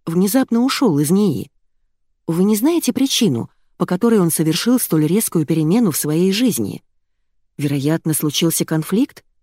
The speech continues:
разгорелся скандал? Начальство очень не любит, когда в коллективе вспыхивает свара.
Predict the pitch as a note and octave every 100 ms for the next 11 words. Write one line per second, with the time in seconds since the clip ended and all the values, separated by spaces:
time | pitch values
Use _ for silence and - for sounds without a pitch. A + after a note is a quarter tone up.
0 | _ - D#3 D3 D3 E3+ F3+ - E3 E3
1 | F#3 D4 D#4+ _ _ _ _ _ _ _
2 | - F#3+ F#3+ A3+ C#4 - D#3 F3 - G3
3 | G#3 C#4 G#3 A#2+ - _ _ _ E3 D3
4 | D#3 D#3 D3 - A#3 E3 - - F3 F3+
5 | F3 F3 G#3 A#3+ D3 G2+